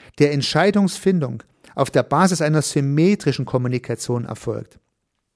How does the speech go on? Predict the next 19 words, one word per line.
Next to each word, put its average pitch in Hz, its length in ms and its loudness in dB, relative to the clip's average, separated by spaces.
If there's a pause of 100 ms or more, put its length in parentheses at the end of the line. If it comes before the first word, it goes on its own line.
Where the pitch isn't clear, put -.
(720)
Das 135 140 2
heißt, 170 280 4
bei 151 100 4
der 156 100 2
Entscheidungsfindung, 156 800 2
wenn 131 120 0
man 135 140 0
inhaltlich 202 500 2
im 175 100 0
Team 185 160 0
zusammenarbeitet, 127 880 -4
gibt 202 200 -2
es 165 160 -4
keine 139 300 -4
Hierarchie, 113 720 -4 (360)
gibt - 180 -2
es 165 160 2
keine 143 340 2
Asymmetrie. 120 840 -2